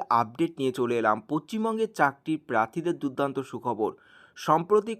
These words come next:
কলকাতা পুলিশে বিভিন্ন পদে কর্মী নিয়োগের একটি বিজ্ঞপ্তি পাবলিশ করা হয়েছে। এখানে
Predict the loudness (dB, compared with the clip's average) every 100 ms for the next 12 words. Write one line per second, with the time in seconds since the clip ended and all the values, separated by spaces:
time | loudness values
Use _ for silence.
0 | 2 2 2 0 -2 -6 -6 -6 -6 -4
1 | -4 -2 -2 -2 -2 0 -2 0 -2 -4
2 | -2 -4 -4 -4 -4 -4 -2 -2 -2 -6
3 | 0 2 2 0 -8 -4 -2 0 -2 -2
4 | 0 -2 -4 -18 -20 -4 -2 -2 -4